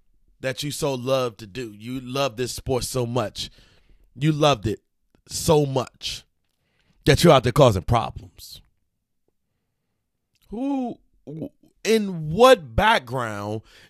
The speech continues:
and what nature do you think that you have any right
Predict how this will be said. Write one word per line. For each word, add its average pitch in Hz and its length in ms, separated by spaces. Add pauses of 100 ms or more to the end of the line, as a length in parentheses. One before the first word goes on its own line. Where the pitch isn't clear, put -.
and 185 320
what 208 220
nature 131 840 (1700)
do 202 80
you 214 240
think 220 400
that 180 220
you 220 160
have 202 260
any 220 240
right 160 560